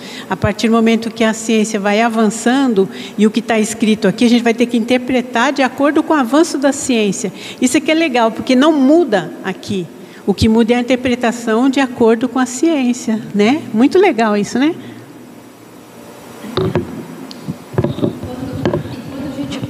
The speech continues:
Speaker 2: pensa que aprendeu um pouquitico,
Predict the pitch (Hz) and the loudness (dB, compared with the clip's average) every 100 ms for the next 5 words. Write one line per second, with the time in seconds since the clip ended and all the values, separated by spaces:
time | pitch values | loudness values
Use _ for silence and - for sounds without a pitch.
0 | - 254 330 - - 247 233 247 226 226 | -2 -2 0 -4 -6 -6 -4 -2 -2 -2
1 | 214 208 226 269 - - - - - - | -2 0 0 0 -4 -12 -14 -16 -16 -18
2 | - 269 - 349 - 453 | -4 -4 -2 -6 0 -2